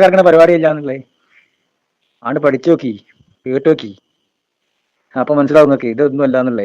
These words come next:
ഞാൻ ഇപ്പൊ ഇങ്ങ് നമ്മളെ ഗ്രൂപ്പിലുള്ള ആർക്കും സംശയം ഉണ്ടാവില്ല. അള്ളാഹ് തൗഫീഖ് കൊണ്ട് നൂറുക്ക് ഇരുന്നൂറും ഈ വട്ടൂരിസം പേവാന്ന് ആരെ മുമ്പിലും സമർത്ഥിക്കാൻ ഈ ഗ്രൂപ്പിൽ ഉള്ള ആളുകൾക്ക് കഴിയും. അത് നമ്മളെ, നമ്മളെ ഗ്രൂപ്പിന്റെ പവറാണ്.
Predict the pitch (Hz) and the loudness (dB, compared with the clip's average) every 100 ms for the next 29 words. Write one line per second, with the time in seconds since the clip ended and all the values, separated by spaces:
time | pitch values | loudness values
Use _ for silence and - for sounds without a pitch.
0 | 104 123 156 156 156 123 120 180 175 180 | -6 -8 -8 -6 -6 -6 -2 -2 -2 -2
1 | 190 175 170 170 151 143 120 101 85 _ | -2 -2 -2 -6 -6 -4 -6 -8 -16 _
2 | _ _ _ _ _ _ _ 113 131 151 | _ _ _ _ _ _ _ -2 0 2
3 | 143 156 160 165 165 - _ _ _ _ | 2 2 2 2 2 -4 _ _ _ _
4 | _ _ _ 135 151 170 165 156 156 170 | _ _ _ -4 0 0 2 2 4 4
5 | 143 117 _ _ _ _ _ _ _ 143 | 2 -2 _ _ _ _ _ _ _ -2
6 | 151 151 160 165 170 156 156 165 165 160 | 0 2 2 2 2 4 6 4 2 -4
7 | - - _ _ _ _ 120 143 175 175 | -6 -20 _ _ _ _ -2 2 2 4
8 | 170 175 165 160 165 160 160 156 143 151 | 2 2 2 0 0 2 2 2 0 -2
9 | 156 160 156 _ 143 139 135 139 135 131 | 0 -2 -2 _ -6 0 2 2 0 -2
10 | 117 98 _ _ _ _ _ _ _ _ | -4 -10 _ _ _ _ _ _ _ _
11 | _ _ _ 107 120 127 139 156 151 - | _ _ _ -10 -6 -2 2 2 0 -8
12 | _ _ 127 143 143 147 151 139 139 123 | _ _ -2 0 2 2 4 4 4 0